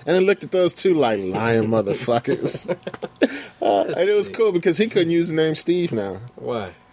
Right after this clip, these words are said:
Speaker 1: 'Cause what if he just said, "Oh, no, my name's not Florindo. My name, not, my name's
Speaker 2: Yeah,
Speaker 1: not
Speaker 2: yeah, you
Speaker 1: Florenzo.
Speaker 2: make,
Speaker 1: My name's Steve."
Speaker 2: you make
Speaker 1: Like,
Speaker 2: him an ultimate
Speaker 1: what?
Speaker 2: liar.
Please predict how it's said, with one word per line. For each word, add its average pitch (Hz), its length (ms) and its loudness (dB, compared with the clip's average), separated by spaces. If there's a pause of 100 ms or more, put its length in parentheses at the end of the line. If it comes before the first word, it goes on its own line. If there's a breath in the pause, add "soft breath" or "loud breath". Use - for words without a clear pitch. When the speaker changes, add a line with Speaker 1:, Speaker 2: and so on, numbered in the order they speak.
(120)
Speaker 1:
'Cause 151 180 0
what 170 140 4
if - 60 -2
he 180 100 4
just 156 160 2
said, 156 120 4
"Oh, 139 140 4
no, 131 240 2
my 131 120 4
name's 127 240 2
not 123 160 2
Florindo. 110 440 2
My 113 140 -2
name, 82 280 -4
not, 131 240 0
my 151 80 2
name's 151 220 2
Speaker 2:
Yeah, 147 80 2
Speaker 1:
not 135 80 0
Speaker 2:
yeah, 139 60 -2
you 139 60 2
Speaker 1:
Florenzo. 135 320 2
Speaker 2:
make, 135 100 2
Speaker 1:
My 151 80 4
name's 135 240 2
Steve." 135 340 2
Speaker 2:
you 107 60 -2
make 117 120 2
Speaker 1:
Like, 131 80 0
Speaker 2:
him 143 200 0
an 117 160 -4
ultimate 143 260 2
Speaker 1:
what? 466 160 2
Speaker 2:
liar. 98 280 -8